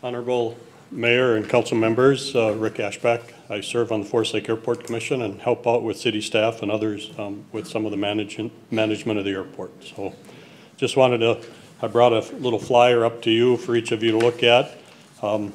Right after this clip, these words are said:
on August twentieth, we held the airport open house, um, and it was a great event.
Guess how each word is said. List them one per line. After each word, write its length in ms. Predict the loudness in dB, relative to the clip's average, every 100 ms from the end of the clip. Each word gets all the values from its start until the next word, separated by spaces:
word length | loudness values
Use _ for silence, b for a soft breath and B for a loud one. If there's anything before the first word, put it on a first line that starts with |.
| -6
on 320 | -4 -4 -6 -12 -4
August 320 | -2 -2 -4
twentieth, 400 | -2 0 0 -2
we 120 | -4 0
held 260 | 0 0
the 260 | -2 -4 -6 B B B -4
airport 360 | -4 0 0
open 260 | 2 0 0
house, 480 | 4 4 2 -6 -10
um, 380 | -6 -4 -6 -10 -18 _ B B B B B -8
and 220 | -4 -4
it 80 | -2
was 200 | -4 -4
a 60 |
great 300 | -4 -2 0
event. 340 | 0 -2 -4